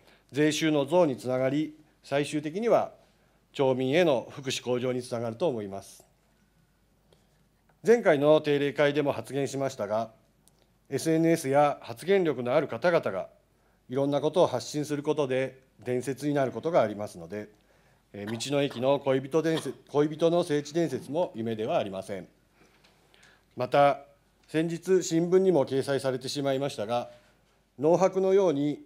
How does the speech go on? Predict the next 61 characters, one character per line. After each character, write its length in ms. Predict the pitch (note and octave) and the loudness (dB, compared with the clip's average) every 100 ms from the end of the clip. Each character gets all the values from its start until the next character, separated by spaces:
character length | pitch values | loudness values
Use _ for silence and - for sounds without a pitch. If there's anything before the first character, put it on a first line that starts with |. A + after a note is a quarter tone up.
| - | -10
計 180 | C#3 D3+ | -6 -2
画 140 | D#3+ | -2
か 180 | E3 D#3 | 0 -2
ら 100 | C#3+ | 0
大 200 | F3 G3+ | 0 0
き 100 | - | -2
く 100 | C3 | -8
ず 100 | C#3+ | -4
れ 100 | D3 | -4
て 80 | G#2+ | -4
し 120 | A2+ | -6
ま 120 | A2+ | -6
っ 40 | |
て 160 | A2+ A#2+ | -6 -6
い 80 | A2+ | -6
る 60 | |
施 100 | G#2 | -6
設 220 | - A2 G#2 | -10 -12 -8
な 100 | G#2 | -6
ど 120 | F#2 | -4
の 260 | A2 A2+ - _ _ - | -4 -4 -6 _ _ -8
利 100 | B2 | -2
用 120 | C3 | 0
者 160 | A2 G#2 | 0 2
も 320 | C#3+ D3+ - | 2 2 -2
増 80 | B2+ | -4
え 40 | |
る 80 | A#2 | -4
と 120 | G2 | -2
思 140 | E3+ A2 | -4 -4
い 40 | |
ま 160 | F#2+ F#2+ | -6 -10
す。 200 | - - _ _ _ _ _ _ _ _ _ _ _ _ - | -12 -20 _ _ _ _ _ _ _ _ _ _ _ _ 0
ぜ 100 | F3+ | 2
ひ 380 | F3 E3+ E3+ - | 2 0 -2 -6
み 140 | C3 C#3 | -4 0
ん 80 | |
な 100 | D#3 | 4
の 120 | D3+ C3 | 4 2
投 200 | B2+ A#2+ | 0 0
稿 200 | B2 A#2+ | 0 2
で 340 | D3 D3+ - - | 4 2 -2 -12
富 80 | A#2 | -10
士 120 | A#2+ | 0
川 200 | D3+ C#3+ | 4 4
町 140 | C3+ A2+ | 4 0
を 320 | B2 C#3 B2+ | 2 0 -2
バ 140 | A2 A#2 | -6 -4
ズ 80 | C#3+ | 0
ら 100 | - | 0
せ 140 | B2 | 0
て、 320 | B2 B2+ B2+ - _ _ _ _ _ _ _ _ | -4 -4 -4 -16 _ _ _ _ _ _ _ _
活 220 | - B2+ A3+ | -8 -4 2
力 260 | G#3 D3+ | 2 6
あ 60 | F#3 | 4
る 80 | D#3 | 4
富 100 | B2+ | -2
士 80 | |
川 200 | A2+ C#3+ | 2 2
町 120 | C#3 A2 | 4 0
を 340 | A#2+ D3 C#3 | 0 0 -2